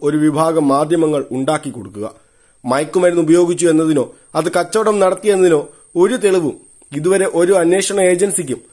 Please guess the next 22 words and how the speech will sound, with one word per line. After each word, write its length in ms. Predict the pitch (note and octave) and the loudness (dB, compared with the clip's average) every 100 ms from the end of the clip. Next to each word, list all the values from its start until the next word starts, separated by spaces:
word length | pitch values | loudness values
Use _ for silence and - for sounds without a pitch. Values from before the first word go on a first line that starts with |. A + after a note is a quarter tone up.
| _ C#3+ | _ -4
അവർക്ക് 340 | D#3+ F#3+ G3+ - | -2 0 -2 0
അനുകൂലമായി 640 | D#3 F#3 G#3 A3 G#3 G3 | 0 0 2 0 2 0
നിന്ന 180 | F#3+ F3+ | 2 0
മാധ്യമങ്ങൾക്കോ 960 | E3 D3+ E3+ G#3 G#3 F#3+ F3 C#3 C3 - | 2 2 0 0 0 0 0 -2 -4 -4
നൽകാൻ 380 | C3+ C#3+ D#3+ C3+ | -4 -2 -2 -2
കഴിഞ്ഞിട്ടില്ല. 520 | A#2+ A2 G2+ G2+ - _ _ _ _ _ _ _ | -4 -6 -10 -14 -16 _ _ _ _ _ _ _
സി 140 | - C#3+ | -4 -4
പി 160 | C#3 | 0
എം 180 | E3+ E3+ | 0 0
സംസ്ഥാന 640 | - D3+ D#3 - F3+ F3+ | -2 -2 -4 -2 0 2
സെക്രട്ടറിയുടെ 580 | F3+ E3+ E3 E3 F3+ E3+ | 0 -2 -4 -4 -2 0
മകനായിരുന്നു 680 | D#3+ D3+ F3+ F3+ E3+ E3+ F3 | 0 0 2 2 0 0 0
എന്ന 200 | D#3+ E3 E3 | 0 0 0
കാരണം 340 | D3+ E3 F3 | 0 0 0
കൊണ്ടും 280 | E3 C#3 A2 - _ _ _ - | 0 -4 -6 -12 _ _ _ -4
സ്വന്തമായി 580 | F3+ F#3 A3 G#3+ G#3 | 0 2 2 0 -2
ബിസിനസ് 680 | F#3 D#3 E3 - A3 A3 - | -4 -6 -4 0 2 0 0
ചെയ്ത് 160 | G3+ G3 | -2 -2
ജീവിക്കുന്ന 540 | F3 E3 F#3 F#3+ G3 | -4 -6 -6 -4 -2
വ്യക്തി 420 | F3 F3 F#3+ G#3 F3 | -2 -4 -6 -6 -2
എന്നതുകൊണ്ടും 580 | F3 F3+ E3+ D3+ C3+ - _ _ _ _ | 0 2 2 0 -4 -8 _ _ _ _
എല്ലാത്തരം 540 | D#3+ F#3+ A3 G#3+ A3 | -4 0 -2 0 0